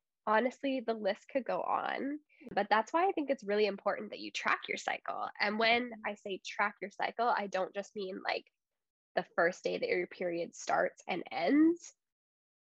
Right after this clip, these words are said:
because there's just so much more to it that we don't, yeah, have time to get into today. But tracking symptoms that you experience,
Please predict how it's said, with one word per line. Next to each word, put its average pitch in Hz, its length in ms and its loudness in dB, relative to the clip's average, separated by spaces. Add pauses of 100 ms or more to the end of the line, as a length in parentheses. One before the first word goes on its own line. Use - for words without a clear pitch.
(120)
because 240 240 -2
there's 262 200 4
just 240 220 0
so 226 160 4
much 311 240 2
more 202 200 2
to - 160 -6
it - 120 -6
that 196 140 0
we 190 200 -4
don't, 180 400 -2 (560)
yeah, 180 180 2
have 185 200 -2
time 214 240 2
to - 60 -8
get 214 180 2
into 240 300 0
today. 170 400 0
But 185 220 4 (440)
tracking 269 420 0
symptoms 247 520 -2
that 269 160 0
you 262 120 -4
experience, 294 800 0